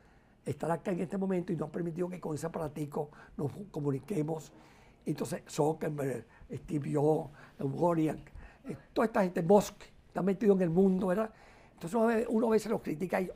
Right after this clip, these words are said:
pero yo no estuve en la universidad. Claro, yo defiendo mi universidad, por supuesto, pero ellos dijeron, "Momentico, yo me fastidio aquí en Stanford,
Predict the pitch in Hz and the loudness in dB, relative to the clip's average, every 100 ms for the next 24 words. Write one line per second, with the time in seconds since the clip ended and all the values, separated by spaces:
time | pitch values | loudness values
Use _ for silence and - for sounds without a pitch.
0 | - - 143 156 196 - 208 156 147 135 | -10 -2 0 0 -4 -6 -6 -4 -6 -8
1 | 139 120 101 - 135 143 - _ - - | -10 -14 -12 -10 -10 -12 -20 _ -20 -20
2 | - - 160 120 139 160 208 233 160 240 | -14 -6 -4 -2 -4 -4 -4 -4 -4 -8
3 | - - - - 196 156 160 - - - | -10 -8 -8 -10 -8 -4 -4 -6 -20 -20
4 | - - - 143 185 156 185 202 - 269 | -20 -16 -2 2 4 2 0 -4 -4 -10
5 | - - - - - - 170 196 170 185 | -12 -18 -20 -20 -14 -10 -6 -4 -2 -2
6 | 151 - 175 175 - 165 143 139 - - | -4 -6 -4 -4 -4 -4 -2 -2 -2 -6